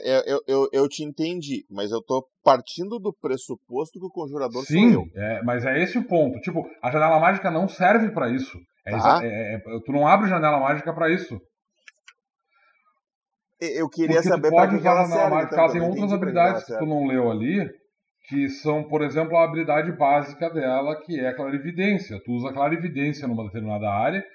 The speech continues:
Speaker 2: e aí tu, tu, é por isso que eu te disse que tu tem que ler as outras habilidades e não só a habilidade que tá se-, que se-, sendo usada. Ah, com clarividência,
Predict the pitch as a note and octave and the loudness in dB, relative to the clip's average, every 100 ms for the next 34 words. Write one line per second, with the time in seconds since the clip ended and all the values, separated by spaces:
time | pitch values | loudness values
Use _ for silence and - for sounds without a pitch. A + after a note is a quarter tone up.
0 | _ _ A2+ C3 C3 C#3 - C3+ C3 B2+ | _ _ -4 0 0 0 -6 -4 0 0
1 | B2 B2 A#2+ A#2+ A#2 - - B2 A#2+ A2 | 0 -4 -4 -4 -6 -10 -8 -6 -4 -6
2 | - D3+ F3 A3+ D3 D#3 D#3+ _ - C3 | -6 -6 -4 -6 -4 -10 -12 _ -10 -8
3 | B2+ B2 B2+ C#3 A#2 A2 B2 C#3 C#3 C3 | -4 -4 -6 -10 -10 -4 0 0 0 -4
4 | C3 C#3+ C3+ A#2+ B2+ C3 A#2 - A#2 - | -2 -2 -2 -2 -2 -2 -4 -10 -12 -8
5 | A#2+ - A#2 - A#2 - B2+ A#2+ A2 G#2+ | -8 -8 -12 -12 -14 -12 -10 -8 -8 -6
6 | G2+ F2+ E2 _ _ _ _ _ _ - | -6 -8 -14 _ _ _ _ _ _ -6
7 | B2 B2 A#2+ A#2+ A#2 A#2 A2 - _ _ | -2 0 0 0 0 -2 -6 -12 _ _
8 | _ _ _ _ _ - F3+ A3+ A3+ G3+ | _ _ _ _ _ -4 2 4 4 0
9 | - D#3+ F#3 A#3 E3+ A2 B2+ F#3+ A3+ - | -4 0 2 2 -2 -4 -2 0 -2 -4
10 | G#2 | -14